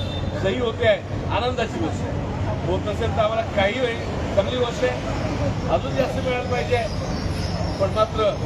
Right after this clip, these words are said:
मला त्याच्यावर काही विश्वास नाही, म्हणून मी आत्ता काल नानाभाऊशी बोललो, समोर बोललो की, "नानाभाऊ, आता ही शेवटची लढाई या लोकांची, पंधरा दिवसामध्ये जर काही झालं, एक, एखादे दो-, एक दोन कॅबिनेट झाल्या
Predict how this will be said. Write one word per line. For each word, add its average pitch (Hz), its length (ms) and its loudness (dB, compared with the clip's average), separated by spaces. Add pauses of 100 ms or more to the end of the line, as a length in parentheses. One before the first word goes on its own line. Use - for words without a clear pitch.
(260)
मला 202 200 4
त्याच्यावर 240 340 -2
काही 220 120 -2
विश्वास 196 420 0
नाही, 170 260 2
म्हणून 240 560 2 (800)
मी 202 120 0
आत्ता 214 320 2
काल 208 240 2
नानाभाऊशी 202 560 0
बोललो, 196 280 0
समोर 202 260 -2
बोललो 208 260 -2
की, 202 120 -2
"नानाभाऊ, 208 320 2 (920)
आता 180 160 2
ही 220 60 -2
शेवटची 220 420 -2
लढाई 190 240 4
या 175 100 0
लोकांची, 147 360 -2 (1500)
पंधरा 196 220 4
दिवसामध्ये 170 480 0 (420)
जर - 140 0
काही 202 140 4
झालं, 196 260 0 (640)
एक, 190 160 -2
एखादे 202 400 2
दो-, 196 360 -2
एक 196 180 -2
दोन 208 200 -2
कॅबिनेट 208 320 0
झाल्या 214 320 2